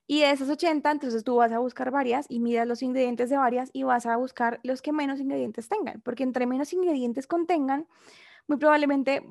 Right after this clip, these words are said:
va a ser el ingrediente principal de la arepa, no sé, la harina de trigo, la harina de maíz, de donde venga, y uno o dos cositas más, de pronto sal, mantequilla o un aceite, lo que usen.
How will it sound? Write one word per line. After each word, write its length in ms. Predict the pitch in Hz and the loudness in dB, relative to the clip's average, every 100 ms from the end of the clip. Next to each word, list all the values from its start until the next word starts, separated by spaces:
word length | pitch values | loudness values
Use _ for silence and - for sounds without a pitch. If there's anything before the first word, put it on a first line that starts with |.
| 202 | 0
va 100 | 214 | 2
a 40 | |
ser 320 | 214 214 208 - | 2 -2 -4 -6
el 100 | 233 | -4
ingrediente 400 | 247 233 214 214 | 2 2 2 -2
principal 420 | 220 226 226 208 | -4 -2 0 0
de 60 | 208 | 2
la 60 | |
arepa, 420 | 233 262 208 262 _ | 2 2 0 -6 _
no 100 | 190 | -10
sé, 140 | 185 196 | -8 -6
la 80 | 196 | -4
harina 180 | 196 | -2
de 80 | 220 | -2
trigo, 260 | 220 247 220 | -2 -2 -2
la 60 | |
harina 200 | 202 196 | -2 -2
de 80 | 202 | 0
maíz, 440 | 262 254 240 - - | 0 0 -2 -6 -12
de 280 | 208 196 202 | -14 -6 -4
donde 220 | 196 208 | -2 2
venga, 440 | 240 220 220 285 _ _ - - _ _ | 2 0 -2 -4 _ _ -20 -20 _ _
y 560 | - 277 285 294 277 - | -2 0 2 0 -2 -6
uno 320 | 254 262 254 | -4 -2 0
o 60 | 254 | 2
dos 160 | 240 233 | 0 -2
cositas 340 | 220 214 214 | -6 -6 -2
más, 220 | 247 208 | 0 0
de 80 | 214 | -4
pronto 200 | 214 202 | -4 -4
sal, 380 | 208 220 220 214 | 0 2 2 0
mantequilla 500 | 208 - 226 220 - | -4 -6 -4 -4 -2
o 80 | 214 | -2
un 120 | 202 | -2
aceite, 520 | 190 226 220 214 214 | -2 0 0 -2 -6
lo 120 | 190 190 | -6 -4
que 120 | 214 | -2
usen. 360 | 226 208 190 | -2 -4 -12